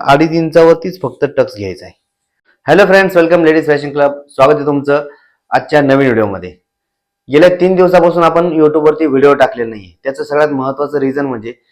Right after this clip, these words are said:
गेले तीन दिवस मी मुंबईला गेलो होतो. आपल्याकडे दिवसा ऑनलाईन क्लासेस चालू आहे, त्याच्यात लग्नाचं भरपूर सारं काम आहे, काम उरकत नव्हतं,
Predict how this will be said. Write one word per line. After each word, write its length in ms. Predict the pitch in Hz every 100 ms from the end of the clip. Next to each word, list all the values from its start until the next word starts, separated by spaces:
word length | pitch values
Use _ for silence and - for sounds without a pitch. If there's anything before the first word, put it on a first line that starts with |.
| _ 123
गेले 160 | 147
तीन 220 | 151 160 160
दिवस 240 | 160 156
मी 100 | 156
मुंबईला 420 | 143 135 143 139
गेलो 220 | 139 139
होतो. 340 | 123 117 131 _ _ _ _
आपल्याकडे 480 | 120 135 156 160 170
दिवसा 480 | 147 143 143 156 165 165 -
ऑनलाईन 380 | 139 143 151 147
क्लासेस 320 | 143 139 143
चालू 260 | 147 139 135
आहे, 200 | 135 131
त्याच्यात 240 | 135 139 135
लग्नाचं 420 | 127 131 135 143 -
भरपूर 320 | 120 117 147
सारं 220 | 127 139 135
काम 260 | 139 139
आहे, 120 | 127 123 _ _ _ 131
काम 220 | 139 151
उरकत 280 | 151 151 147
नव्हतं, 500 | 151 151 151 151